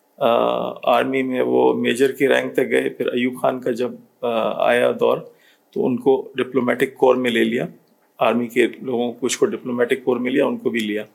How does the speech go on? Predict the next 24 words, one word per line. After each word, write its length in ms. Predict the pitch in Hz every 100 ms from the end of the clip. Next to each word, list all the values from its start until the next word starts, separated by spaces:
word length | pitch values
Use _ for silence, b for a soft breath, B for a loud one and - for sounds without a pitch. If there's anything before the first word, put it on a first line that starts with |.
| b b b b b -
اور 120 | 139
پھر 180 | 135 165
ان 140 | 151
کو 180 | 147 156
واشنگٹن 540 | 123 - 143 139 143
میں 100 | 131 202 - - - B B _ _
بیس 240 | 127 127 127
کر 200 | 127 107
دیا 220 | 113 160 170 -
پاکستان 600 | - 104 131 - 113 113
کا، 100 | 113
as 400 | 120 113 110 - - _
میں 160 | 107 117
probably 500 | - - 110 113 110
تھرڈ 200 | - 127
سیکریٹری 480 | - 113 - - 110
یا 240 | 101 -
سیکنڈ 300 | 107 - 120
سیکریٹری، 340 | 110 110 120 123
مجھے 200 | 113 107
یاد 160 | 104 107
نہیں 160 | 110 113
ہے۔ 1120 | 165 _ _ _ _ _ _ _ - 139
And 100 | 147